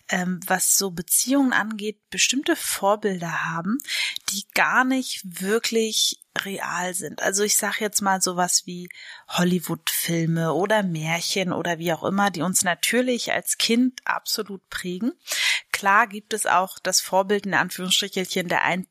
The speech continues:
der eigenen Eltern, wo wir auch viel über Beziehungen lernen und wie das zu sein hat. Und gleichzeitig gibt es in uns natürlich auch diese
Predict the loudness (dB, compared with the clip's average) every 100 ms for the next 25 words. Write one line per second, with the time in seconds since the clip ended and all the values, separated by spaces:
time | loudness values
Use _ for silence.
0 | -6 0 2 0 -2 -2 0 0 4 2
1 | 2 -2 0 2 2 0 4 4 4 0
2 | 0 0 0 2 2 2 2 4 2 2
3 | 0 0 -2 0 0 0 2 2 2 0
4 | -4 -2 0 0 0 2 0 2 0 2
5 | 0 -2 2 2 0 -6 -6 -8 -6 -2
6 | 2 2 0 -6 _ -2 0 0 2 2
7 | 2 0 0 0 2 2 0 0 2 0
8 | -2 -10 -8 -2 0 0